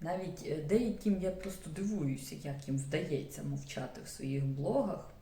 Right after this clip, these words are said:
чи вони бояться, чи їм настільки байдуже. От напишіть свою думку, чи є у вас люди в YouTube-каналі, в Інстаграмі,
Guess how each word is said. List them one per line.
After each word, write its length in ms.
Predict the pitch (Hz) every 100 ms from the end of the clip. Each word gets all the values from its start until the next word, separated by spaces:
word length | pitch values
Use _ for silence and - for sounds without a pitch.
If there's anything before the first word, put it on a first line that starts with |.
| - - - - - - - - -
чи 160 | - 143
вони 240 | 135 160
бояться, 640 | 139 147 143 202 285 - 143
чи 200 | - 147
їм 120 | 165 160
настільки 480 | 139 - 151 -
байдуже. 640 | 127 156 196 214 156 139 156
От 280 | 147 - - - - -
напишіть 440 | 160 160 - 254 -
свою 280 | 156 147 180
думку, 520 | - 143 131 - - -
чи 140 | -
є 280 | 139 160 156
у 160 | -
вас 400 | 147 147 - - - - - - 156
люди 380 | 185 302 247
в 280 | 160 139 175
YouTube-каналі, 880 | 180 139 139 - 151 131 139 196 202
в 100 | 139
Інстаграмі, 680 | 139 - 143 139 151 196